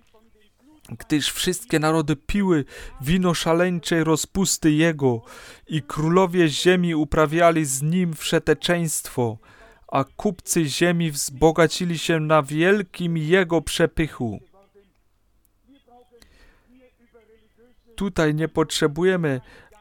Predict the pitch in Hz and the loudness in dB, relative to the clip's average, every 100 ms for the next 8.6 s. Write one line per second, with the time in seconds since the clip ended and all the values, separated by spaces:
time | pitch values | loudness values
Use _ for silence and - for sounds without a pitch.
0 | _ _ _ - 131 131 123 110 - 65 | _ _ _ 0 2 2 0 -4 -8 -12
1 | - 147 - 165 156 139 147 151 143 170 | -4 -4 0 -2 -2 -2 -2 -2 -4 -4
2 | 160 147 143 151 147 147 160 - 135 - | -6 -4 -4 -2 -2 -2 -6 -4 -8 -10
3 | - _ _ _ - _ _ 160 143 - | -18 _ _ _ -20 _ _ 2 2 0
4 | - - - - 123 156 151 170 165 156 | -10 -20 -18 -16 -4 -2 0 2 4 4
5 | 147 - 160 - 160 156 156 156 156 139 | 2 -2 -4 -4 -4 -4 -2 -2 -4 -6
6 | 147 151 160 147 156 151 165 160 147 - | -4 -2 -2 -2 -4 -4 -6 -4 -4 -6
7 | - - _ - 147 135 - - 165 156 | -18 -20 _ -16 -12 -12 -8 -2 -2 -2
8 | 160 147 156 156 151 139 | -4 -2 0 0 0 -6